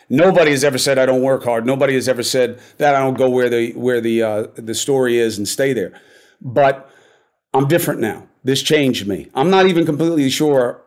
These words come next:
how in a lot of ways, 'cause I'm not a great, uh, introvert. I'm not, I'm not a great self-examiner and self-reflector.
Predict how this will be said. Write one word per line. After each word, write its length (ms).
how 320
in 60
a 60
lot 160
of 60
ways, 320
'cause 220
I'm 120
not 120
a 60
great, 460
uh, 400
introvert. 560
I'm 100
not, 220
I'm 100
not 160
a 60
great 300
self-examiner 760
and 100
self-reflector. 840